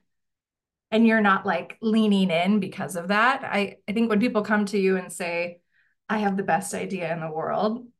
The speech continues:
maybe it's <laughs> a little harder to get excited. But if someone wants to engage with me and get, you know,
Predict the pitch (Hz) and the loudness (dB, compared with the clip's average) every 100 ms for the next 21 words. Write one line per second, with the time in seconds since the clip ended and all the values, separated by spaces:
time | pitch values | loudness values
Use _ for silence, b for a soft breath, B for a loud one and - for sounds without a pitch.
0 | _ 226 208 214 202 196 214 208 294 311 | _ -2 2 4 4 4 2 0 -4 -2
1 | 311 - 233 220 202 320 - 226 196 220 | -2 0 0 0 -4 -6 -8 -8 -2 -2
2 | 220 - 240 196 247 427 440 - _ _ | -2 -4 -2 0 0 -2 -4 -14 _ _
3 | _ _ 226 233 285 349 302 240 233 240 | _ _ -4 -2 -2 -2 0 0 0 0
4 | 196 170 185 226 415 392 254 226 202 196 | -2 -4 -2 4 4 4 -2 -2 -2 -2
5 | 196 190 190 208 202 - _ _ _ _ | -2 -4 -2 -2 -4 -8 _ _ _ _
6 | _ _ 110 170 151 190 | _ _ -8 -6 -6 -10